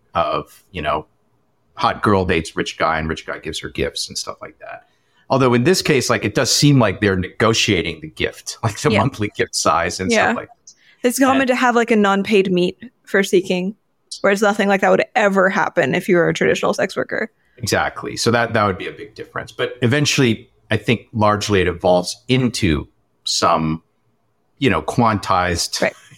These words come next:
Speaker 1: you know, transactional kind of relationship between the two.
Speaker 2: Yeah,
Speaker 1: Yeah,
Speaker 2: you're
Speaker 1: and,
Speaker 2: absolutely
Speaker 1: and,
Speaker 2: right.
Speaker 1: and I think, like, the funny thing is, like, sorry, slight aside, this is a typical rant that my, um, listeners will recognize from me,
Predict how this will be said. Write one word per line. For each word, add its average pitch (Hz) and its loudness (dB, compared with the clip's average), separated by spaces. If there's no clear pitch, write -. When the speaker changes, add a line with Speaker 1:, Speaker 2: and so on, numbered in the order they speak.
Speaker 1:
you 131 0
know, 123 -2
transactional 87 -2
kind 80 -6
of 80 -6
relationship 78 -6
between 76 -20
the - -18
two. - -18
Speaker 2:
Yeah, 262 -2
Speaker 1:
Yeah, - 0
Speaker 2:
you're 208 2
Speaker 1:
and, 208 2
Speaker 2:
absolutely - 2
Speaker 1:
and, - 2
Speaker 2:
right. - 0
Speaker 1:
and 156 0
I 180 0
think, 220 2
like, 127 0
the 127 2
funny 165 2
thing 127 2
is, 101 2
like, 90 -2
sorry, 87 0
slight 95 0
aside, 80 0
this 78 -6
is 85 -8
a - -12
typical 76 -6
rant 78 -6
that - -18
my, 78 -6
um, 78 -10
listeners 90 0
will 82 -4
recognize 90 -2
from 82 -6
me, 95 2